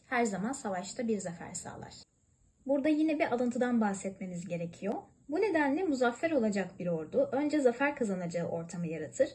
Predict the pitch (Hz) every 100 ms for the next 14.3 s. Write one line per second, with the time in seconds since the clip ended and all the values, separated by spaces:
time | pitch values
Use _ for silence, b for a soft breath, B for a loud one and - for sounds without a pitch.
0 | b - - 320 359 320 269 - 285 247
1 | 220 180 170 175 170 156 - 381 - -
2 | 233 240 254 269 381 - 196 180 269 269
3 | 330 285 262 - 240 262 196 175 190 -
4 | 339 427 - - 320 370 381 294 320 -
5 | 226 202 226 269 285 226 220 247 202 190
6 | 254 - 233 220 214 196 - 175 165 -
7 | 170 165 165 - - 254 311 339 339 -
8 | - _ _ 247 247 311 339 320 262 262
9 | 247 262 262 254 233 233 233 247 247 185
10 | 151 - 214 269 - 220 208 175 175 -
11 | - 214 202 196 190 202 269 220 202 202
12 | 208 202 214 214 202 202 254 208 180 -
13 | 175 - 165 170 - 170 - 202 277 -
14 | 226 208 196